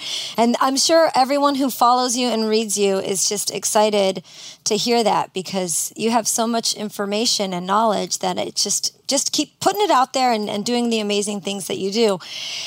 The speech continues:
So along those same lines, when I told my friends and colleagues, many of which I know we have in,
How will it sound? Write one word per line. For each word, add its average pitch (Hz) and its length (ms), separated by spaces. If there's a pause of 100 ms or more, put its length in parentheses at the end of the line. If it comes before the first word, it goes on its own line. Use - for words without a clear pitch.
(200)
So - 320
along 285 300
those 262 100
same 214 220
lines, 220 480
when 214 120
I 190 120
told 277 420
my 202 160
friends 208 320
and 247 100
colleagues, 190 440
many 285 240
of 277 120
which 269 360
I 226 100
know 240 180
we 220 180
have 214 200
in, 185 220